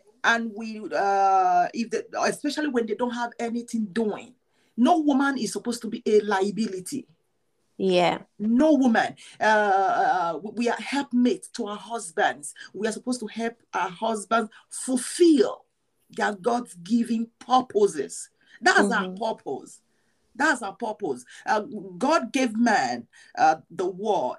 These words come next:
Speaker 1: to till, and we are to help them win. So when we sit down and we are folding our hands,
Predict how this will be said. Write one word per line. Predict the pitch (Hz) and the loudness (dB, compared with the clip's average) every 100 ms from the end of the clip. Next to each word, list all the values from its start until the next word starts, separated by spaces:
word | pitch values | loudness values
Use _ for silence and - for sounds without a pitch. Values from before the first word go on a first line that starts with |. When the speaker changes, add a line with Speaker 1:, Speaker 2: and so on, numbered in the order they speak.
| _ - | _ -4
Speaker 1:
to | 190 | -4
till, | - 254 202 120 - _ _ _ _ _ _ _ _ | 0 0 0 -4 -14 _ _ _ _ _ _ _ _
and | 277 269 262 247 | -2 -2 -4 0
we | 359 392 | 2 2
are | 240 - | -2 -6
to | 220 | -10
help | 208 - 262 285 - - _ | -10 -2 0 0 -4 -20 _
them | 185 262 247 233 | -2 0 2 0
win. | 220 247 185 131 - _ _ - - | 2 2 2 -6 -18 _ _ -20 -8
So | - 302 | 0 2
when | 262 277 285 | 2 2 2
we | 508 | 0
sit | - - - 214 | 0 -4 -6 0
down | 262 254 | 0 0
and | 214 214 | -4 -2
we | 202 | -4
are | |
folding | - 226 220 202 | -2 -4 -4 -6
our | 175 | -8
hands, | 180 208 156 - - - | -8 -6 -8 -10 -14 -16